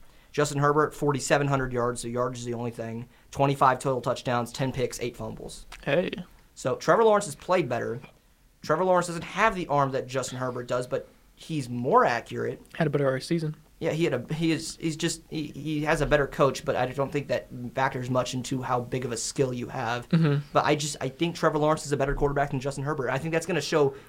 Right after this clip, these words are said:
Speaker 1: next year. Like, he had a slow
Speaker 2: Interesting.
Speaker 1: start, uh, Trevor Lawrence did,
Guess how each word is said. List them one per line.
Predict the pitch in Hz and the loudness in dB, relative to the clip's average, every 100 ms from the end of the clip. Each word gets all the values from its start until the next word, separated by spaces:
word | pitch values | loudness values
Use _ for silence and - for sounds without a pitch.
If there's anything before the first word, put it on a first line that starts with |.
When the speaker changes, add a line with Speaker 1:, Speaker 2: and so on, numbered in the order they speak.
| - | -4
Speaker 1:
next | 131 147 - - | 0 0 0 -6
year. | 120 107 110 - _ - | -6 -6 -10 -18 _ -4
Like, | 127 120 - | -4 -4 -6
he | 143 165 | 0 2
had | 185 | 2
a | |
slow | 170 175 | 2 4
Speaker 2:
Interesting. | 165 113 | 4 4
Speaker 1:
start, | 120 120 123 - - - | 2 0 -2 -14 -14 -8
uh, | 123 117 - _ | -6 -8 -12 _
Trevor | - 147 165 | -2 0 2
Lawrence | 139 123 | 2 0
did, | - 117 | -4 -6